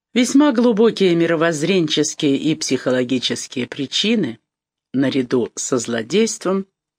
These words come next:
лежат и в основе борьбы мичуринской биологии с биологией двадцатого века.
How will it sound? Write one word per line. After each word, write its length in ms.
лежат 580
и 140
в 80
основе 880
борьбы 720
мичуринской 1040
биологии 920
с 120
биологией 800
двадцатого 840
века. 480